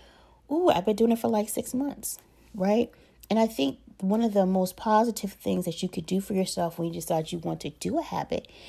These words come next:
is choose a habit that you want to do, not something that you see on T V and not something that someone else is doing. It has to be yours,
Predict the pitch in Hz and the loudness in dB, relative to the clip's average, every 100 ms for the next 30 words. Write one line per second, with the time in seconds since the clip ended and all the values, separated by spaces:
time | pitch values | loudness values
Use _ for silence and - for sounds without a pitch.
0 | - - - - - - 302 339 370 330 | -18 -20 -4 -4 -2 2 4 4 4 4
1 | 226 208 202 - 170 185 175 175 180 - | 6 6 6 0 -2 -4 -2 0 0 -2
2 | 180 170 160 156 196 _ - - _ 180 | -4 -2 -4 -6 -12 _ -20 -20 _ -2
3 | 175 196 277 - 233 226 233 220 190 - | 6 6 6 4 2 2 2 2 2 -2
4 | - 160 - 233 233 196 196 - 185 175 | -6 -6 0 2 2 2 0 -2 -2 0
5 | 185 185 180 180 180 - - - _ 180 | 0 0 0 -2 -6 -18 -20 -20 _ 2
6 | 175 170 165 165 - 170 185 - - 208 | 4 4 4 2 0 2 2 2 0 -2
7 | 202 190 170 165 - - 202 185 170 170 | 0 -2 -2 -4 -14 -4 0 2 2 2
8 | 165 151 - - - - - 269 - 226 | 0 -6 -8 -10 -8 -4 4 4 4 -4
9 | 190 165 147 143 175 147 156 175 - | -4 -4 -4 2 2 2 -4 -8 -12